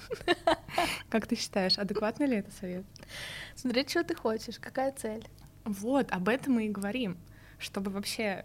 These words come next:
Speaker 1: понять, как жить, надо понять, чего ты хочешь. Вот ты спрашиваешь, зачем тебе свидание?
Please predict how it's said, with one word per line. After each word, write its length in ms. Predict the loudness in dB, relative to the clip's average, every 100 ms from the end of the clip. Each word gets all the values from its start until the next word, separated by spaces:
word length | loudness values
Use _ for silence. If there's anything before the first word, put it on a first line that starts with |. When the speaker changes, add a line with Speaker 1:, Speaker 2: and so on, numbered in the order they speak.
| -2
Speaker 1:
понять, 380 | 2 4 2 0
как 200 | -4 -6
жить, 340 | -2 -2 -2 -2
надо 260 | 0 0 0
понять, 480 | -2 0 0 0 -8 -8
чего 260 | -2 -2
ты 100 | -2
хочешь. 460 | -2 -2 -2 -10 -16 -20 -18 -18 -18 -8
Вот 140 | -2
ты 80 | -2
спрашиваешь, 640 | 0 2 2 0 -2 -2 -4
зачем 360 | -6 -4 -2 -2
тебе 200 | -2 -4
свидание? 640 | -4 -4 -2 -4 -6 -8